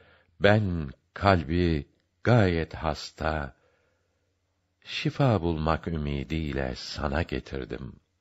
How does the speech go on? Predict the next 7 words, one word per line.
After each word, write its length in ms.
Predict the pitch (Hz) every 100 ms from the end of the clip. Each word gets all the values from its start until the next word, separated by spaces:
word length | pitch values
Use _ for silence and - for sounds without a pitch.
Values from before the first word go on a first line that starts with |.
| _ _ _ _ _ _ _ _ _ _ _ _ _ _ _ _ _ _
Sırtımda 840 | - - 156 135 - 127 107 101
günah 920 | 98 65 82 101 104 85 - - -
dağı 520 | - 78 71 69 64 - - _ _ _ _ _ _ -
ve 180 | 71 95
yüzüm 640 | 78 87 76 95 82 69
saman 760 | - - 82 80 82 85 76 67
gibi, 460 | 71 67 67 65